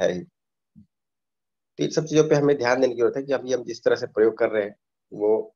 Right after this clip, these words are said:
ठीक भी है कि नहीं। तो अभी हम जिस तरह से खेती कर रहे हैं तो जो भूमि की उर्वरा शक्ति है वो कम होती जा रही है। संरक्षण की बात करें, है ना,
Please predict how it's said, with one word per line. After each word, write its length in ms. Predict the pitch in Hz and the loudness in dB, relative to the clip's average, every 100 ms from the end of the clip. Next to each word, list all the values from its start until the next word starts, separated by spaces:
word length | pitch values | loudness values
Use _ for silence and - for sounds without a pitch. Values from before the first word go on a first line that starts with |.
| - | -16
ठीक 240 | - 113 107 | -14 -12 -8
भी 100 | 104 | -4
है 100 | 107 | -4
कि 140 | 101 | -4
नहीं। 220 | 85 82 80 _ _ _ _ _ _ _ _ _ _ _ _ _ _ _ 76 80 _ _ _ _ | -4 -6 -10 _ _ _ _ _ _ _ _ _ _ _ _ _ _ _ -20 -20 _ _ _ _
तो 60 | 113 | 2
अभी 180 | 101 110 | 2 2
हम 140 | 107 | -2
जिस 140 | 110 110 | -4 -8
तरह 100 | 110 | -10
से 100 | - | -8
खेती 340 | - 101 113 | -2 0 0
कर 140 | - 87 | 0 2
रहे 140 | 90 | 0
हैं 100 | 90 _ _ | -4 _ _
तो 140 | 107 98 - - - | -2 -2 -8 -20 -12
जो 160 | 82 92 | -8 -6
भूमि 300 | 107 110 113 | 0 0 0
की 140 | 113 | 0
उर्वरा 300 | 101 101 110 | 2 4 2
शक्ति 380 | 107 101 _ 98 | 0 -6 _ -8
है 100 | 90 | -8
वो 60 | 85 107 | -4 -2
कम 100 | 101 | -2
होती 240 | 98 95 | -4 -2
जा 120 | 90 | 0
रही 140 | 87 90 | 0 -4
है। 80 | 87 _ _ _ - - - _ | -12 _ _ _ -20 -20 -20 _
संरक्षण 520 | - 117 117 - 127 | -2 2 2 2 -2
की 100 | 117 | 0
बात 240 | 113 107 - | 2 2 2
करें, 140 | 104 101 | -2 -2
है 680 | - _ _ _ _ 95 | -6 _ _ _ _ -14
ना, 100 | 107 | -12